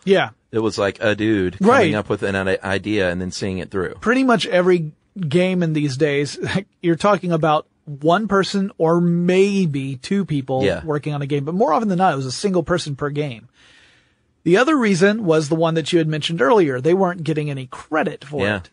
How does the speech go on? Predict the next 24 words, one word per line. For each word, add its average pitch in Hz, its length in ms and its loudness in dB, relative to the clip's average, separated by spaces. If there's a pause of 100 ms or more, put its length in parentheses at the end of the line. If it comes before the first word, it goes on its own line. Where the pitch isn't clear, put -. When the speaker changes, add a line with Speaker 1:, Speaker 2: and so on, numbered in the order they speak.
Speaker 1:
So - 180 2
they 185 80 6
Speaker 2:
nothing. 190 60 4
Speaker 1:
weren't 233 160 4
getting 214 200 2
paid, 202 260 4
and 175 100 4
they 175 60 2
weren't, 190 340 0
their 185 120 4
names 180 480 0
weren't 170 260 0
appearing 175 460 2
on 139 80 -2
the 123 60 -10
packaging. 165 520 0
It 151 80 -4
wasn't 131 220 -6
appearing 143 260 -6
in 131 80 -6
the 127 80 -6
game. 165 480 2 (520)
And 175 260 2
they 208 320 2